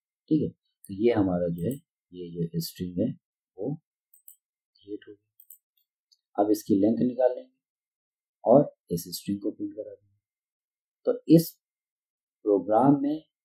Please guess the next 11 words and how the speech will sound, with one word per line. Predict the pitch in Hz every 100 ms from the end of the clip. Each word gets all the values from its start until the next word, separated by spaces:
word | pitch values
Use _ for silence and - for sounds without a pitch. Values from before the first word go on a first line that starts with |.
| _ -
एक | 110 -
single | - - 151 143
loop | 120 117
के | 110
through | - 113
ये | 101
काम | - 80
हो |
गया, | 73 _ _ _ _ _ _ _ _ _ _ _ _ _ _ _ _ _ _ -
ठीक | -
है। | -